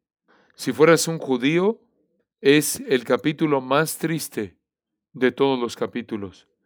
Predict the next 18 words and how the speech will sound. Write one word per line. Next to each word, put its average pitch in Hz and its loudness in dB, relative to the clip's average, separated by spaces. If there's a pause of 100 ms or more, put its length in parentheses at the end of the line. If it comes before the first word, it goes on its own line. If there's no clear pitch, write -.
(440)
Es - -2
un 170 -4
capítulo 151 0
agonizante, 120 -2 (360)
es - -2
un 170 -4
capítulo 143 -2
horrendo. 117 -2 (880)
No 160 2
tiene 190 -2
paralelos 139 0 (800)
en 139 -2
términos 143 0
del 127 4
dolor 160 4 (180)
que 131 -2
trae. 123 0 (640)
Excede 147 2